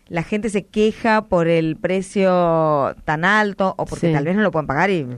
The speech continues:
Speaker 2: Es
Speaker 1: puede,
Speaker 2: real.
Speaker 1: puede ser una,
Speaker 2: Sí.
Speaker 1: un dato de la realidad de este momento. Ahora no tenés excusas.
Speaker 2: No hay excusas.
Speaker 1: No hay excusas. Yo te digo que mandé cantidades de amigas.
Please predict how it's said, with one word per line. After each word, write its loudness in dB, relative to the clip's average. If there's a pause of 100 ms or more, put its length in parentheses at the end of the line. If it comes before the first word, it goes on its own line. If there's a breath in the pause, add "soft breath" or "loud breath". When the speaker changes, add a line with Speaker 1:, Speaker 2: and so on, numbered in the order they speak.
(260)
Speaker 2:
Es 0
Speaker 1:
puede, 0
Speaker 2:
real. -4
Speaker 1:
puede -10
ser -10
una, -6
Speaker 2:
Sí. -2 (600)
Speaker 1:
un -8
dato -2
de 2
la 0
realidad 0
de -2
este -6
momento. -2 (1400 loud breath)
Ahora 0
no -6
tenés -8
excusas. -14
Speaker 2:
No 0
hay 2
excusas. -4
Speaker 1:
No 0
hay -2
excusas. -6
Yo -2 (180)
te -2
digo 0
que -2
mandé -2 (280)
cantidades 0
de 0
amigas. 0